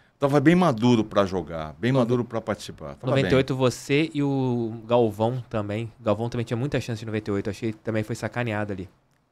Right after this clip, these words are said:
Speaker 1: Ah, mas lembrar que o que jo-, o pessoal que foi
Speaker 2: Fa-,
Speaker 1: também,
Speaker 2: foram bons também, né?
Speaker 1: poxa,
Speaker 2: É.
Speaker 1: gente
Speaker 2: Baiano, Aldair.
Speaker 1: O Baiano, daí, em noventa e quatro,
Speaker 2: Gonçalves.
Speaker 1: então,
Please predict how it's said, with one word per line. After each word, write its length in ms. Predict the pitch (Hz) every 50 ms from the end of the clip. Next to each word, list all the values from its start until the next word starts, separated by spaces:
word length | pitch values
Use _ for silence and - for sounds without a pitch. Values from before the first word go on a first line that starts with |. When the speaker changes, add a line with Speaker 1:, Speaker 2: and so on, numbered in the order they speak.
| _ _ _ _ _ _ _ _ _
Speaker 1:
Ah, 80 | 95 95
mas 220 | 95 90 85 76
lembrar 420 | 82 92 101 98 87 85 87 92 98
que 400 | - - - 127 127 127 123 104
o 160 | 90 82 82 -
que 120 | - 95
jo-, 100 | 92 95
o 240 | - - 85 87 80
pessoal 320 | _ - 85 - - 92 90
que 140 | - - -
foi 220 | - - 80 80
Speaker 2:
Fa-, 60 | 131
Speaker 1:
também, 180 | 120 110 90 80
Speaker 2:
foram 260 | 104 110 117 127 127
bons 300 | 120 117 113 110 104 -
também, 240 | 117 107 107 104 98
né? 80 | 101
Speaker 1:
poxa, 220 | 98 95 - - 101
Speaker 2:
É. 180 | 85 80 78 76 73
Speaker 1:
gente 480 | 76 73 78 85 85 87 92 - - 127 117 107 87 82 85 82 - -
Speaker 2:
Baiano, 1000 | - 104 110 110 110 104 101 98 104 120 131 131 120 113 110 107 107 107 104 104 101 101 98 95 95 - - 98 95 85
Aldair. 720 | 85 104 113 120 123 123 110 104 101 110 120 127 127 120 107
Speaker 1:
O 40 | 98
Baiano, 340 | 98 98 92 92 98 104 107
daí, 300 | 101 90 87 95 95 113
em 20 | 110
noventa 320 | 101 95 92 107 104 107
e 40 | 92
quatro, 160 | - 104 110
Speaker 2:
Gonçalves. 720 | - 101 - - 101 107 107 110 113 98 101 107 113 117 120
Speaker 1:
então, 140 | 113 -